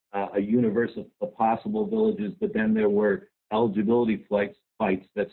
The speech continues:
stretched, uh, into the, uh, late nineteen eighties, and the Interior Department deemed, I think, at least fifteen or twenty villages to be non-eligible. Um, so that's, I think, part of the reason why the government understands that the eligibility clause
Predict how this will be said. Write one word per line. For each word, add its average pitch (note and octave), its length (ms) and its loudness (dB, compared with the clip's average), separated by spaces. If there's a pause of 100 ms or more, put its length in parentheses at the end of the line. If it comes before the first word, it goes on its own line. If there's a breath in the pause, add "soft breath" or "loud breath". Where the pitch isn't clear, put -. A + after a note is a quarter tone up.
stretched, G#2 380 -2 (460)
uh, F#2 40 0
into A2 360 0
the, G2 280 0
uh, F#2+ 240 0
late G#2+ 340 0 (120)
nineteen G2 420 -4
eighties, F#2+ 360 -2 (460)
and G2 340 -2
the F#2+ 320 0
Interior A#2+ 380 0
Department G2+ 560 -2
deemed, G3+ 460 0 (440)
I - 100 -20
think, C3+ 220 0
at G#2 80 -4
least B2+ 280 0
fifteen A2 360 -2
or G#2 80 -2
twenty G#2+ 340 -4
villages G2+ 600 0
to F#2 60 -10
be F#2 200 -2
non-eligible. G#2 1500 -4 (380)
Um, F#2+ 400 -4 (300)
so G#2 80 2
that's, B2 240 2 (120)
I G#2+ 100 0
think, - 260 -6
part A2 140 2
of G#2 40 -2
the G2 60 0
reason G2+ 280 -2
why G2 200 -2
the F2+ 100 -4
government G2+ 480 -4
understands F#2+ 640 -6
that E2+ 80 -14
the F2+ 120 -12
eligibility F#2 680 -4
clause F2+ 260 -8